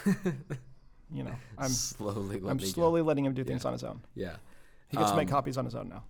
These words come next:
Speaker 1: Yeah, so yesterday, Eden decided that she wanted to learn to ride her bike without training wheels.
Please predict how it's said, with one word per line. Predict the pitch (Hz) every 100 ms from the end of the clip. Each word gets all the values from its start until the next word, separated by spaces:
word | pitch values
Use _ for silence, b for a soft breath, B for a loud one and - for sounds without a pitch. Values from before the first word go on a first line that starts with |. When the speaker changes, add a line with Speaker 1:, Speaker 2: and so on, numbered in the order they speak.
| -
Speaker 1:
Yeah, | 131 107 - 123
so | 135 117
yesterday, | 107 123 127 117 101 90 87 -
Eden | 110 104 98 87 -
decided | - 101 104 92 90
that | 82
she | - 98
wanted | 92 90 87
to | 87
learn | 87 90 90 90 90
to | 90 92
ride | 87
her | 85
bike | - -
without | 90 55
training | - 78 57
wheels. | 53 - -